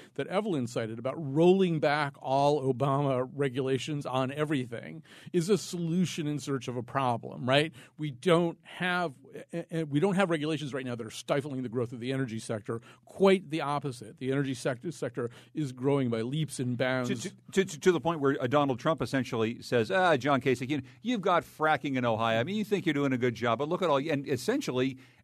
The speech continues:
Speaker 2: uh, to a certain extent, he's right. I mean, Ohio has boomed because of a lack of regulation around a very controversial drilling that has put a lot of money in a lot of people's pockets.
Speaker 1: Right. And then, I mean, uh, finally, and I, I'll stop ranting about this, but,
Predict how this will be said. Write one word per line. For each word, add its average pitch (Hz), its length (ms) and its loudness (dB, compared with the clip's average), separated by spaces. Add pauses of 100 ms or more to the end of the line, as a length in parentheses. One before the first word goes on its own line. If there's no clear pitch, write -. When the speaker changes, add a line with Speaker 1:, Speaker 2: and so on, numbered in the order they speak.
Speaker 2:
uh, 139 80 2 (260)
to 180 140 -8
a - 20 -2
certain 190 240 -2
extent, 113 260 -4
he's 117 160 -2
right. 160 300 2
I 117 40 -2
mean, 127 260 2 (180)
Ohio 135 460 4
has 147 200 2
boomed 196 360 0
because 147 260 0
of 127 80 -2
a 117 40 2
lack 131 240 0
of 139 100 -4
regulation 135 580 0
around 117 380 0 (180)
a 123 80 0
very 139 220 2
controversial 131 640 -2
drilling 170 380 -2
that 120 140 2
has 127 160 0 (160)
put 185 160 0
a - 80 -6
lot 156 160 2
of 156 80 0
money 135 200 0
in 131 80 0
a - 20 0
lot 139 140 2
of 123 40 -12
people's 170 220 -4
pockets. 233 400 0 (100)
Speaker 1:
Right. 175 200 2 (100)
And 226 160 2
then, 285 180 0
I 233 60 2
mean, 208 460 2
uh, - 40 -10
finally, 185 400 4
and 127 100 0
I, 123 80 -2
I'll 139 340 -4
stop 131 280 -4
ranting 143 260 2
about 113 200 0
this, 127 160 -4
but, 156 160 0